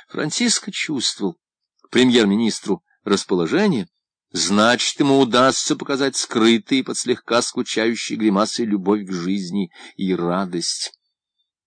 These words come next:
Дон Мануэль подписал представленные бумаги. «А теперь, ваше превосходительство», — сказал сеньор Бермудес, — «у меня есть сообщения, не предназначенные для публики».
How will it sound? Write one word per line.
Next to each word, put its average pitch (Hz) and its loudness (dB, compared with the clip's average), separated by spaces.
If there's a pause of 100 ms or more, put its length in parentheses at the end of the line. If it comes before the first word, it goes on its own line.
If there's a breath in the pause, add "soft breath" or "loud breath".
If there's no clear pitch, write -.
(120)
Дон 160 0
Мануэль 113 4
подписал 101 -2
представленные 95 -2
бумаги. 85 -2 (1300)
«А - -2
теперь, 170 4
ваше 165 4
превосходительство», — 151 0 (840)
сказал 127 0
сеньор 127 2
Бермудес, — 123 2 (680)
«у - -12
меня 165 -2
есть 170 6
сообщения, 160 2
не 151 2
предназначенные 143 0
для 135 -2
публики». 117 -6